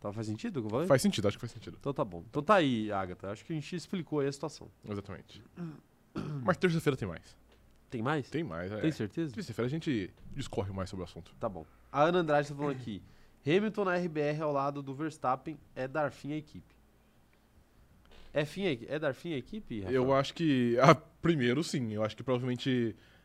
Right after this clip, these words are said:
Speaker 2: é, Max Verstappen terminaria na décima quinta colocação com doze pontos. E Lewis Hamilton terminaria logo atrás com onze pontos, porque eles teriam vinte abandonos <laughs> cada um no campeonato.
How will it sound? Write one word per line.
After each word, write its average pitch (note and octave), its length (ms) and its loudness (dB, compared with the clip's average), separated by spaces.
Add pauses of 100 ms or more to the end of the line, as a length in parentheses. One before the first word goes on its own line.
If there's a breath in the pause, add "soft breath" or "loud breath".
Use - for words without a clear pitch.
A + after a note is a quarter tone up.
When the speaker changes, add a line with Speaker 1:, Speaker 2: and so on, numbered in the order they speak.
Speaker 2:
é, G2 140 -2
Max G2 220 -2
Verstappen A#2+ 320 2 (120)
terminaria B2 400 6
na A#2+ 120 4
décima B2+ 280 4
quinta B2+ 240 -2
colocação A#2 400 0
com C3 160 -2
doze B2 280 6
pontos. C3+ 440 -4 (460 soft breath)
E F#3 60 -2
Lewis F#3 180 6
Hamilton D#3+ 300 2
terminaria D#3 360 4
logo C#3+ 160 10
atrás C#3+ 220 6
com - 180 -4
onze D3 140 0
pontos, B2 320 -2
porque C#3 220 -2
eles C#3+ 80 -2
teriam C3+ 280 2 (300 loud breath)
vinte F#3+ 380 6
abandonos D3+ 500 8
<laughs> - 0 -
cada D#3 260 8
um D3+ 140 6
no D3+ 100 8
campeonato. C#3+ 560 8